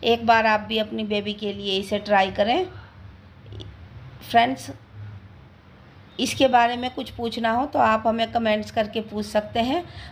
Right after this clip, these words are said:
और हमारी video अच्छी लगी तो please video को like और channel को subscribe करना मत भूलिएगा।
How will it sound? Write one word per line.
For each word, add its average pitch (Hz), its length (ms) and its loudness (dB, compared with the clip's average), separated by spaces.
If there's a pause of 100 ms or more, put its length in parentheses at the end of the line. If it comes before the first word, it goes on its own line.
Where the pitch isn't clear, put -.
और 226 140 8
हमारी 226 380 0
video 214 320 -2
अच्छी 214 220 -4
लगी 220 220 -2
तो 214 120 -2
please 233 400 -4
video 214 320 0
को 208 120 -4
like 208 340 2
और 220 120 0
channel 214 320 0
को 214 140 -4
subscribe 202 640 -2
करना 196 280 0
मत 196 240 -4
भूलिएगा। 226 600 -2